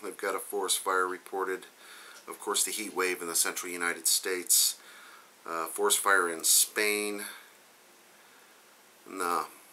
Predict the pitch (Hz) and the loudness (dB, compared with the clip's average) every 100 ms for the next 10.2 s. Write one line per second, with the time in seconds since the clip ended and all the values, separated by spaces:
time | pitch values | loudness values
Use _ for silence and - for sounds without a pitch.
0 | - - - - - - - - - 95 | -20 -20 -20 -20 -20 -20 -20 -20 -14 -8
1 | 95 107 123 117 98 85 90 87 98 110 | -6 -4 -2 -2 -2 -4 -6 -6 -6 -8
2 | 113 - - - - - - - - - | -14 -20 -20 -20 -20 -20 -20 -20 -20 -20
3 | - - - - - - 196 101 98 101 | -20 -20 -20 -20 -20 -10 -4 -2 -2 2
4 | 101 98 101 95 98 98 98 95 - 92 | 4 6 6 4 4 4 2 -4 -4 0
5 | 87 87 82 80 - - - 82 - 76 | 0 2 -2 -2 -4 -6 -14 -6 -6 -2
6 | 71 - 90 - 98 92 - - - - | -2 -2 -6 -2 0 0 -2 -12 -20 -20
7 | - - - 85 - - - 90 90 85 | -8 -6 -6 -8 -12 -6 -4 -2 -4 -4
8 | 82 85 87 82 85 90 - 95 95 92 | -4 -4 -4 -6 -10 -6 -4 2 4 2
9 | - - 90 82 82 82 82 - 85 82 | -2 -6 -2 0 0 -2 0 0 -2 -6
10 | 85 | -8